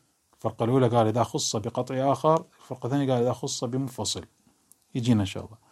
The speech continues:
قال: "فلا تعارض إلا أن يضعف العام، وذلك عند الفرقة الأولى بأن يدل دليل قطعي على تخصيصه".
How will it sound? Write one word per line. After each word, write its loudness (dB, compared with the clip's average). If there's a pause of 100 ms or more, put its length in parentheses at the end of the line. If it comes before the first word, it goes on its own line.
(560)
قال: 10
"فلا 10
تعارض 8
إلا 4
أن 4
يضعف 2
العام، 0
وذلك 6
عند -2
الفرقة -2
الأولى -4
بأن 4
يدل 4
دليل 2
قطعي 0
على 6
تخصيصه". -4